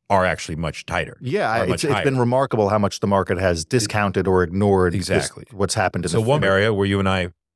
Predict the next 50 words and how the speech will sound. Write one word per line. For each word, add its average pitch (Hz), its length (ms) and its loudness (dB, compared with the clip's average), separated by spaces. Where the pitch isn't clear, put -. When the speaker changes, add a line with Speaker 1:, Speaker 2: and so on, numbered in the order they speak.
Speaker 1:
first - 440 -2
Madden 87 300 0
talked 82 340 -4
about 78 320 -6
was 82 160 -10
housing 95 380 -4
back 85 240 -4
in 82 140 -8
Speaker 2:
Sure. 95 140 -8
Speaker 1:
two 123 100 2
thousand 80 520 -4
seven, 80 400 -4
two 87 120 -12
thousand 82 300 -2
eight, 82 140 -4
two 90 80 -8
thousand 85 360 -4
nine. 113 240 -4
This 123 140 -2
is 123 60 -8
the 104 100 0
opposite, - 440 -4
right? 87 240 -6
This 101 160 0
is 98 100 -6
bad 98 300 0
housing. 98 560 -4
I - 40 -4
would 143 80 0
say 180 80 0
bad 123 240 0
housing 110 360 -2
data, 90 420 -2
more 120 220 0
from 107 200 -2
a 92 240 -2
transactional 107 640 -2
perspective 82 640 -4
than 82 240 -4
price 90 420 -2
or 98 40 -6
anything 85 160 -2
like 80 160 -4
that, 82 180 -2
just 87 160 -6
because 85 260 -4
there's 80 140 -2
golden 85 260 0
handcuffs 82 420 -4
around. 76 300 -4